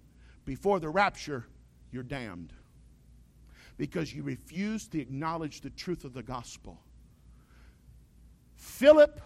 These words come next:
told him, "Nothing else can happen in your life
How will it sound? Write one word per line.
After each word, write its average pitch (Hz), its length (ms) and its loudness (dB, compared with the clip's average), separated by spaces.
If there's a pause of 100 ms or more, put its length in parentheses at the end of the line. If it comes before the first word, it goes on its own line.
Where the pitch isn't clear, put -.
(840)
told 269 300 10
him, 247 400 2 (360)
"Nothing 330 580 4
else 330 240 4
can 240 200 0
happen 269 440 4
in 240 160 0
your 247 240 2
life 226 600 2